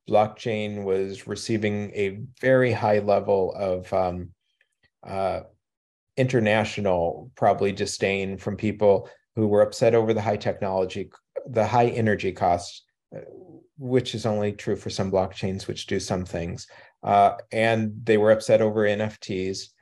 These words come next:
<laughs> And so Kickstarter walked into all of that. They never said why they would use blockchain. They never said how. They just said, "We're going to do this." And,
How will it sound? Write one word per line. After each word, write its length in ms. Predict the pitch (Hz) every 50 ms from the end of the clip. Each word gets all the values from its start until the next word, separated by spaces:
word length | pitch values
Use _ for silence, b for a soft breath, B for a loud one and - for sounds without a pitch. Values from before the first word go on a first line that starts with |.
| _ _
<laughs> 160 | _ _ -
And 280 | - 92 135 123 110 107
so 460 | - - 127 117 131 127 117 B B B B B B _ -
Kickstarter 600 | - 190 190 - - 202 170 147 127 123 113 104
walked 380 | 107 117 135 156 156 156 -
into 260 | 147 135 127 120 120 113
all 200 | 104 104 104 107
of 140 | 101 101 98
that. 380 | 107 101 101 107 107 104 - _ _ _ _ _ _ _ _ _ _ -
They 360 | 135 127 110 104 131 127 131
never 280 | 135 143 151 151 170 160
said 340 | 160 - 156 135 127 113
why 300 | 101 104 110 113 120 135
they 140 | 135 131 127
would 180 | 120 117 117 113
use 240 | 113 113 110 107 -
blockchain. 420 | 107 101 101 98 - - 123 127
They 100 | 135 147
never 200 | 151 165 165 165
said 280 | 156 - - 156 131 113
how. 420 | 110 - 131 123 117 107 104 110
They 140 | 113 127 131
just 180 | 135 131 -
said, 160 | - 160 143 131
"We're 120 | 127 127
going 280 | 117 131 131 135 135 127
to 100 | 131 117
do 220 | 110 117 117 113
this." 340 | 107 101 - 110 - - -
And, 420 | 135 120 113 117 120 123 131 127